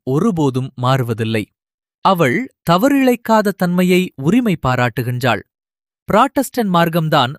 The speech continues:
மாறக்கூடியதாகும். தனது பங்காக அது கையாளுகின்ற தாராள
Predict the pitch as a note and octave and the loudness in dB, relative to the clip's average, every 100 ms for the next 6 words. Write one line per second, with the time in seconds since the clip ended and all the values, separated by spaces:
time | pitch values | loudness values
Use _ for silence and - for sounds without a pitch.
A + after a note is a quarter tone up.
0 | B2 B2+ E3+ E3 - B2 A#2 A2 A2 A2+ | -6 -2 0 -2 -6 -4 -2 0 -2 -2
1 | G2+ _ _ _ _ _ _ D3+ D3+ D3 | -12 _ _ _ _ _ _ 0 0 -2
2 | C#3+ D#3+ G#3+ A3 C#3 A#2 G#2 F#3+ - _ | -2 -2 2 0 0 -4 -8 -10 -12 _
3 | - F3 E3+ E3+ G#3+ C4 B3 G#3+ G3+ F#3+ | -4 -2 0 -2 2 2 2 0 -2 -2
4 | - D#3 G#3+ A#3 G#3+ | 0 2 4 2 2